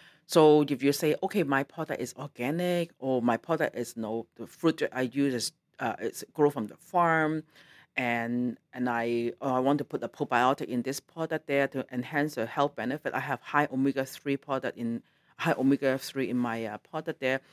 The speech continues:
to enhance the, um, the immune system," that kind of thing. Something like that, you know, stand out,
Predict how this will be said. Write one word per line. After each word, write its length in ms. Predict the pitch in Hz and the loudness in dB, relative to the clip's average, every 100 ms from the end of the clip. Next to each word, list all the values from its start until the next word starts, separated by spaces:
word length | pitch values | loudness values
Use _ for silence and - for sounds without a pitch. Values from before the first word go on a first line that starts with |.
| _ | _
to 140 | - 117 | -12 -8
enhance 400 | 113 147 139 143 | -6 -2 -2 0
the, 180 | 110 - _ | -6 -6 _
um, 320 | 107 - - - | -14 -14 -16 -14
the 120 | - - | -12 -8
immune 240 | 131 139 151 | 0 2 2
system," 440 | 160 - 143 135 | -2 -6 -4 -2
that 100 | 135 | -2
kind 140 | - 135 | -4 -6
of 60 | - | -6
thing. 120 | 131 - - - - - | -14 -14 -20 -20 -20 0
Something 380 | - 254 262 214 | 4 6 6 4
like 280 | 180 160 | 4 2
that, 280 | 143 135 - | 4 4 4
you 60 | 143 | 4
know, 200 | 147 147 | 4 4
stand 340 | 147 175 175 | 2 0 0
out, 340 | - 147 175 | 2 4 2